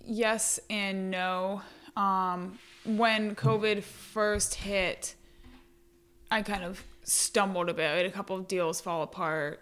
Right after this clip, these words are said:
and, um, John, John lost his job. He, um, he, he just got it back actually, like, a month ago. So we were a little out of it, I guess, for,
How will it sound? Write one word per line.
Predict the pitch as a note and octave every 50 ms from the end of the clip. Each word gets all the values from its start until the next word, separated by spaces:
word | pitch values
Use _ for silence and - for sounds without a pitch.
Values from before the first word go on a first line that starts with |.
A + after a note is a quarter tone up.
| - -
and, | - F#3+ F3 D#3+ D3+ D#3 D#3+ F3 F3+ G3+ - - - - - - - - - - -
um, | A#3 G#3+ F#3+ F3 E3+ F3+ G3+ - - - - - -
John, | A3 G3+ A3+ G#3+ G#3+ G#3+ G3+ G3 F3 - -
John | G#3+ G#3+ G3+ F#3+ G3
lost | F#3+ F#3 F3+ F#3+ F#3 -
his | F#3+ F3+ F3
job. | - F#3 E3 E3 E3 E3 E3 - - - - -
He, | - G3+
um, | F#3 F#3+ F#3+
he, | F#3+ F#3+ F3+ - -
he | G3+ G3
just | F#3+ F3+ F3+ F3
got | - E3 D3+
it | D3+ D3+
back | - D#3+ - -
actually, | D3+ D3 - - - F3+
like, | C#3+ D3+
a | F3
month | E3 D#3+ D#3 - -
ago. | D#3 C#3+ C#3+ C3+ C3+ G3 G#3 - - - - - - - -
So | - - A#3+ A3 G#3 E3+ - -
we | - G#3 G#3+ G3+ F#3+ F#3 F#3 - - - _ _ _ _ _ _
were | - - G#3+ G#3 F#3+ F#3
a | F#3 G3
little | G3 G#3+ A3 A3+ G#3+ G#3 G3 F#3 F#3 F#3+ - - - _ _ _ _ _ _ _ _ _ - _ _ _ _ _ - _ _ _ - _ _ _ _ _ _ _ _ _ - -
out | - G#3 G3+ G3+
of | G3+ F#3
it, | F3+ C3 - -
I | - G3+
guess, | F3+ F3+ F#3 -
for, | - - F#3 F3+